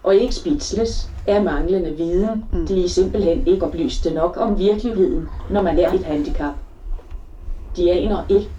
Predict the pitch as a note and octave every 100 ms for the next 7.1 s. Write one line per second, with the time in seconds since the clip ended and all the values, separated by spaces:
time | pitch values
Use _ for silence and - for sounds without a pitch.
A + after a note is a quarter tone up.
0 | - - E3+ D#3 E3+ G3 F#3+ F#3 F3 E3
1 | F#3 A3+ D#3 D#3+ D#3 D3 C#3 - C#3+ -
2 | - - - - - - - - - -
3 | - G#3+ F#3+ G#3+ G#3+ B3 B3+ B3 B3+ -
4 | F3+ G#3 - - - - F#3+ G3+ E4+ -
5 | - G3 - F3+ F3 E3+ - G#3+ - -
6 | - E3+ F3 E3+ D#3+ E3+ A3+ G#3 - F3+